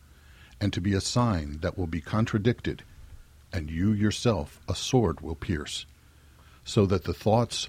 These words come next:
of many hearts may be revealed." There was also a prophetess, Anna, the daughter of Phanuel, of the tribe of Asher.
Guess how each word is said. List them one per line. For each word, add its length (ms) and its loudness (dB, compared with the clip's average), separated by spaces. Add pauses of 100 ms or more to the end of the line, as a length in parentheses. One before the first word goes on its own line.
of 160 -2
many 280 2
hearts 460 0 (120)
may 140 -2
be 160 -2
revealed." 540 -6 (1500)
There 100 4
was 160 4
also 320 4
a 40 4
prophetess, 680 0 (200)
Anna, 360 2 (580)
the 80 -2
daughter 460 4
of 100 2
Phanuel, 480 4 (840)
of 140 -4
the 80 -6
tribe 400 0
of 200 2
Asher. 400 -4